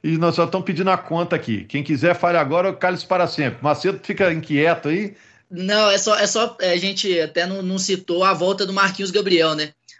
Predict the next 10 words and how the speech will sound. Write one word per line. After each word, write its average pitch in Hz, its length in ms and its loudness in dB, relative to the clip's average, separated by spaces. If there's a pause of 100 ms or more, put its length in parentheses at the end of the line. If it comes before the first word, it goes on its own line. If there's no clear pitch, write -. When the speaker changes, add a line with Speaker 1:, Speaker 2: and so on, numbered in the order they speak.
Speaker 2:
Mais 143 180 -4
um 165 60 -6
jogador 160 460 0
que - 40 -16
fica 160 240 0
à 151 40 0
disposição, 156 680 -2
pode 160 240 4
ajudar 160 480 4
nessa, 156 520 0